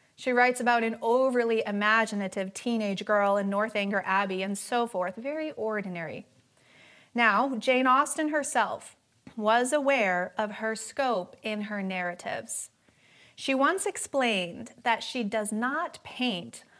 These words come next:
on a wide canvas with broad, sweeping brushstrokes. Instead, and these are her own words, she says she writes on, quote, "a little bit two inches wide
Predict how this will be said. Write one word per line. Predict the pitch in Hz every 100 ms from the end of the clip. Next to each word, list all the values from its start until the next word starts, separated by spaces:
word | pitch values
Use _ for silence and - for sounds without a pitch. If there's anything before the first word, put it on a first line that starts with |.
| _ -
on | 226
a | 208
wide | 196 208 226 240 240 233 233
canvas | - - 214 214 196 180 - - - - - _
with | 214 208 214
broad, | 220 220 220 214 190
sweeping | - - - 220 214 196 190 180
brushstrokes. | 185 196 196 - 190 185 - - - - _ _ _ _ _ _
Instead, | 226 214 - - 277 208 180 196 - _
and | 208 208
these | 247 247
are | 233 -
her | 226 208
own | 247 277 240
words, | 175 170 175 - - _ _
she | - 247
says | 233 277 285
she | 285 302
writes | 254 226 226 226
on, | 196 196
quote, | - - 220 208 - - _ _ _ _ _
"a | 208
little | 214 269 339 370
bit | 269 180 190 - - - _ _ _ _ _ -
two | - 359 370 247
inches | 240 - 247 233
wide | 196 185 180 180